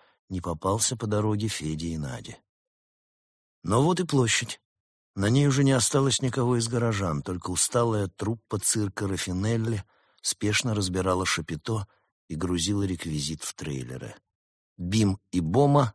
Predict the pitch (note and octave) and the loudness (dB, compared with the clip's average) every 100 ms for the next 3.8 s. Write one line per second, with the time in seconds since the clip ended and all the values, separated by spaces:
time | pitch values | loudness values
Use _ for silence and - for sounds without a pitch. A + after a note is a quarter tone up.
0 | _ - G2+ F#2+ F#2+ G2 A2 - F#2+ F2 | _ -2 -2 -2 0 -2 -2 -4 -2 -2
1 | C#2 C2+ - - _ _ _ _ _ _ | -4 -8 -10 -14 _ _ _ _ _ _
2 | _ - A2+ B2 C3 A2+ F2+ E2+ D#2+ D2+ | _ -6 -2 -2 0 2 2 0 -2 -2
3 | - D#2+ D#2+ D2+ C#2+ C2+ C#2 C#2 | -2 -2 -4 -4 -4 -6 -8 -10